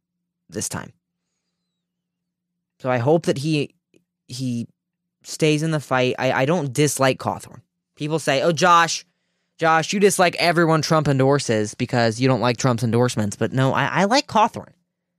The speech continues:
I mean, I disagree with some of his, his associations. He's associated with the Log Cabin Republicans, which isn't even a Republican organization. So I,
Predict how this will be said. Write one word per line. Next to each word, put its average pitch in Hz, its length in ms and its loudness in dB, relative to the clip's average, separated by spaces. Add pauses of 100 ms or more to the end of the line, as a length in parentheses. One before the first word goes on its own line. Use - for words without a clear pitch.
(320)
I 139 60 -10
mean, 147 160 -4
I 143 100 0
disagree 185 340 0
with 175 140 2
some 170 120 -2
of 156 100 -2
his, 147 320 -2
his 131 220 -4
associations. 127 720 0
He's 117 100 -4
associated 120 320 -2
with 110 80 -4
the 113 60 -2
Log 117 220 0
Cabin 117 260 -2
Republicans, 113 600 -4
which - 300 -6
isn't 120 220 -4
even 113 160 -4
a 110 80 -2
Republican 110 380 -2
organization. 110 520 -2
So 123 120 2
I, 117 180 2